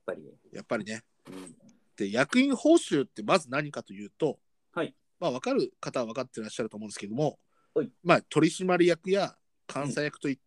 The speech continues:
Speaker 2: た、
Speaker 1: うん。うん。
Speaker 2: まあ、会社でいうとこう、上の人たちですね。
Speaker 1: うん。
Speaker 2: に月給ではなくて、
Speaker 1: うん。
Speaker 2: 支払われる報酬のことですね。
Speaker 1: うん。なるほど。
Speaker 2: まあ、我々がもらっている給与とはまた別のものとなります。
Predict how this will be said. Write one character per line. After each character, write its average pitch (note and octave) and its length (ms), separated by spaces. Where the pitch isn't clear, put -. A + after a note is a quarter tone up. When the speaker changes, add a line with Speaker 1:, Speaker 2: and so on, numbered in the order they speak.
Speaker 2:
た、 D3+ 260
Speaker 1:
う D3 40
ん。 C#3+ 40
う - 20
ん。 - 80
Speaker 2:
ま - 80
あ、 - 40
会 F3 260
社 G3 100
で G3 80
い G#3+ 60
う - 20
と - 80
こ F#2+ 260
う、 A2 80
上 C3 140
の C#3+ 80
人 - 140
た - 40
ち - 60
で - 80
す - 100
ね。 - 140
Speaker 1:
う A2+ 60
ん。 A2 160
Speaker 2:
に C#3+ 180
月 C#3+ 200
給 A#3 240
で G#3+ 100
は F3+ 120
な C3+ 120
く - 140
て、 - 300
Speaker 1:
う D#3 100
ん。 - 120
Speaker 2:
支 - 200
払 F3 320
わ F#3 120
れ G3+ 140
る A3 100
報 C3+ 280
酬 C#3 220
の C3 80
こ B2 100
と A#2+ 80
で - 40
す - 100
ね。 - 120
Speaker 1:
う A2 80
ん。 G2 140
な G2 160
る G2 80
ほ - 100
ど。 - 140
Speaker 2:
ま B2+ 60
あ、 C3 40
我 F#3+ 180
々 A3 160
が G#3+ 80
も G3+ 100
ら G3+ 60
っ G3 60
て - 80
い F3+ 40
る - 80
給 B3+ 280
与 G#3+ 120
と A3+ 100
は G3 60
ま G#2+ 120
た - 80
別 A#2 280
の F#3+ 100
も F#3 120
の G3 100
と - 100
な - 60
り - 60
ま - 100
す。 - 180